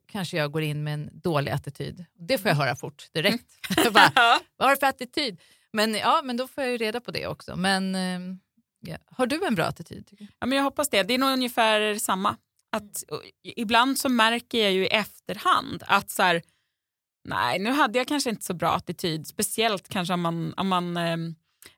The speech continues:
Speaker 2: ringer upp någon kundservice som man är lite missnöjd med. Då är det så här, "Gud vad de blev sur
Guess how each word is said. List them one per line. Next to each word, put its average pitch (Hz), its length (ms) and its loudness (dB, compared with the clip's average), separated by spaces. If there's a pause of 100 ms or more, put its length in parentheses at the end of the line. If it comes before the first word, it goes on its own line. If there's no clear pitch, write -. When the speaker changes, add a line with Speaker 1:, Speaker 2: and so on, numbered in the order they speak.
Speaker 2:
ringer 214 240 4
upp 185 120 -2
någon 185 160 0
kundservice 190 680 0
som 180 100 -4
man 170 140 -2
är 165 40 -4
lite 165 440 -2 (140)
missnöjd 175 640 -2
med. 240 240 2
Då 226 240 2
är 208 120 4
det 190 60 2
så 180 120 -4
här, 160 140 -6
"Gud 320 320 2
vad 185 140 2
de 170 320 -4
blev 175 160 -2
sur 170 440 -2